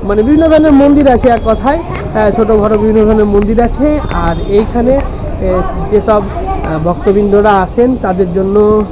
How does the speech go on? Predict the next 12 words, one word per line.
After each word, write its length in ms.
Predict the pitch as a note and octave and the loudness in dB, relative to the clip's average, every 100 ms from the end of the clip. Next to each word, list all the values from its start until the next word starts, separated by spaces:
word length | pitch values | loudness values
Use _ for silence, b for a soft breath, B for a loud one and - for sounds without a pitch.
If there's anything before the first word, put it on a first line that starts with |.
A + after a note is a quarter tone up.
| F#3+ | -2
বা 80 | F3+ | -2
অতিথিরা 500 | F#3 F#3+ G3 G#3 G3 | -2 -2 -2 -2 -2
আসেন 260 | - A3+ | -2 -2
তাদের 340 | A#3 G3 F#3 F3+ | -2 -2 -2 0
জন্য 240 | F#3 F#3 | -2 -2
এখানে 240 | F3+ G3 | -2 -2
অতিথিশালা 760 | F#3+ G3 G#3+ G#3+ A#3+ - B3 A3 | -2 -2 -4 -4 -4 -2 0 0
করে 300 | G#3 G#3+ G#3 | 0 0 0
রাখা 260 | G3+ G3 G3 | 0 -2 -2
আছে। 380 | F#3 F3+ C4 F#3 - - - | -2 -2 -2 -2 -4 -6 -6
সামনে 240 | - G#3+ G#3 | -2 2 2
হচ্ছে 300 | G3+ A3+ | 2 2